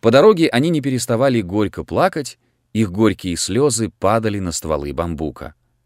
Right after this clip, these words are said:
От этого на деревьях оставались крапинки. С тех пор на юге и растет пятнистый бамбук. При переправе через реку Сян —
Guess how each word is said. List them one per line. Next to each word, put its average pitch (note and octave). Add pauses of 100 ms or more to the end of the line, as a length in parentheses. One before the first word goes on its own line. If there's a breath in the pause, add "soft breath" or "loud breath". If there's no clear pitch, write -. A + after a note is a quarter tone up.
(380 loud breath)
От F#2
этого B2
на F2+
деревьях G#2
оставались G2+
крапинки. C#2 (440)
С -
тех -
пор A#2 (360)
на G#2
юге D3+
и B2
растет A2
пятнистый D#2+
бамбук. C#2 (880)
При A2+
переправе B2
через G#2
реку G#2
Сян — A#2+